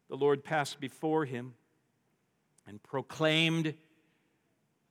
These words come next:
"The Lord, the Lord, a God merciful and gracious,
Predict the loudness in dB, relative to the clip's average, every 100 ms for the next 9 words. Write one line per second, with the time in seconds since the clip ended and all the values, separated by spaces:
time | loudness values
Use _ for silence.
0 | -12 0 2 4 4 4 4 0 -8 -18
1 | _ _ _ _ _ _ _ _ _ _
2 | _ _ _ _ _ _ _ _ -4 0
3 | 0 4 6 6 4 0 -14 _ _ _
4 | _ _ _ _ _ _ _ _ _ _
5 | _ _ _ -6 -6 -6 -2 2 4 2
6 | 0 -6 -8 -6 -4 0 4 4 2 -10
7 | -14 -16 -20 _ _ _ _ _ _ _
8 | _ _ _ _ -6 -4 -4 -6 -2 0
9 | 0 -2 -10 -14 -16 -18